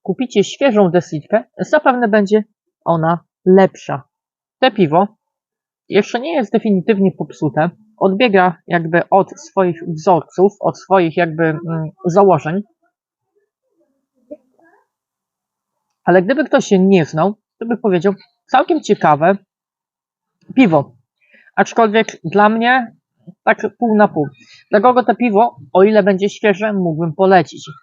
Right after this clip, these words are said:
Na pewno dla tych ludzi, którzy lubią bardziej słodkie, lekkie piwa. Troszeczkę chmielone, bo tutaj trochę, trochę goryczki się pojawia.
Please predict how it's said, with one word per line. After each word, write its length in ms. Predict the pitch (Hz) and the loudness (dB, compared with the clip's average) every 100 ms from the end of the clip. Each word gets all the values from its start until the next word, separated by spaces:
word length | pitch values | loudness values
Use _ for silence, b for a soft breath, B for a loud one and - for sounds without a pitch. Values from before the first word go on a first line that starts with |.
| - | -6
Na 120 | 180 | -4
pewno 260 | 254 269 233 | -4 -4 -2
dla 140 | 208 | -2
tych 160 | 202 196 | 0 0
ludzi, 300 | 185 147 175 | 0 -2 -6
którzy 280 | - 170 185 | -6 -4 0
lubią 240 | 190 180 | 0 0
bardziej 240 | 208 196 | 0 0
słodkie, 540 | 190 - 190 185 196 208 190 | -4 -2 -2 0 -2 -2 0
lekkie 400 | 180 180 - 208 208 _ - | 0 0 0 0 -2 _ -2
piwa. 300 | 160 156 175 - _ _ _ _ _ _ | 0 2 0 -4 _ _ _ _ _ _
Troszeczkę 440 | - 254 247 - 247 | -8 -6 -6 -4 -4
chmielone, 420 | 247 208 160 151 | 0 2 2 0
bo 120 | 196 | -4
tutaj 340 | - 277 254 220 | -4 -4 -6 -4
trochę, 320 | 233 240 226 _ _ _ _ _ _ _ _ _ _ _ _ _ _ _ 247 _ 330 370 381 381 359 _ 381 392 415 _ _ | -2 0 0 _ _ _ _ _ _ _ _ _ _ _ _ _ _ _ _ _ _ _ _ _ _ _ _ _ _ _ _
trochę 220 | 208 196 | -2 0
goryczki 400 | 233 247 220 - | 2 0 -2 -4
się 220 | 214 220 208 | -2 0 2
pojawia. 440 | 208 151 143 143 | 2 2 0 -6